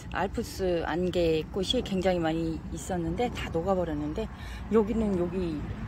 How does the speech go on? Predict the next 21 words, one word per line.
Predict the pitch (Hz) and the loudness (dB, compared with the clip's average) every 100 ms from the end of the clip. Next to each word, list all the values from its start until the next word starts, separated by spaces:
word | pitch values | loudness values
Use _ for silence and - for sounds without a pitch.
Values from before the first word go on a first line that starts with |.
| - - | -6 -4
와, | 170 160 | 0 0
자리가 | 147 196 226 | 2 4 6
좋은, | 262 233 233 190 | 6 4 0 2
좋은가 | 247 247 226 | 2 8 10
봐요. | 190 | 10
이렇게 | 165 175 202 190 175 - | 8 6 2 2 2 -2
축대 | - - | -2 4
있는 | 392 277 | 8 8
데다 | 220 190 208 | 6 4 2
심어서 | - 269 220 233 226 160 - - - - | 4 4 4 4 4 2 -4 -10 -10 -8
그런지 | - 214 202 285 220 151 - - - - - - | 0 0 2 2 2 0 -8 -12 -10 -10 -8 -4
얘가 | 208 | -2
다 | 214 - - | 0 -2 -4
죽은 | - 233 | -2 0
것 | 220 | 4
같았는데 | 185 185 196 185 214 | 2 2 -2 -2 -2
다시 | 202 233 226 240 | -2 -2 0 0
이렇게 | 185 185 185 147 - - - | 0 -4 -6 -6 -8 -8 -8
풍성하게 | - 427 427 - - 320 247 | -2 -2 -2 -6 2 4 6
이렇게 | 190 180 190 | 4 0 -4
살아가지고 | 262 277 226 202 214 180 | 0 0 0 -2 -2 -2